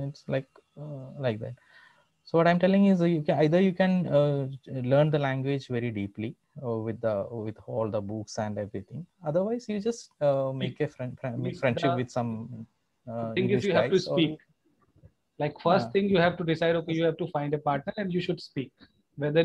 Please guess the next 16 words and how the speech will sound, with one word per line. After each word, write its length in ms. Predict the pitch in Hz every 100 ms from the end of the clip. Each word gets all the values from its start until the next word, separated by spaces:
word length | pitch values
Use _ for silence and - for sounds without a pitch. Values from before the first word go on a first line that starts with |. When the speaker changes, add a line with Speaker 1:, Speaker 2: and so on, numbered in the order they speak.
| 170
Speaker 2:
you 80 |
are 60 | 165
Speaker 1:
Yes. 140 | 160 190
Speaker 2:
speaking 480 | 151 - 156 143 - _ 131 - - -
correctly 440 | - 147 156 170 214
Speaker 1:
Yeah, 100 | 202
Speaker 2:
or 80 |
not, 200 | 156 156 170
Speaker 1:
then 260 | 170 170 - - -
Speaker 2:
you 140 | 156
have 160 | 165 160
to, 160 | 175 180
you 140 | 170
must 200 | 180 175
speak. 260 | - 147 - - _ _ - - - - _ _ _
Speaker 1:
Yeah. 240 | 165 151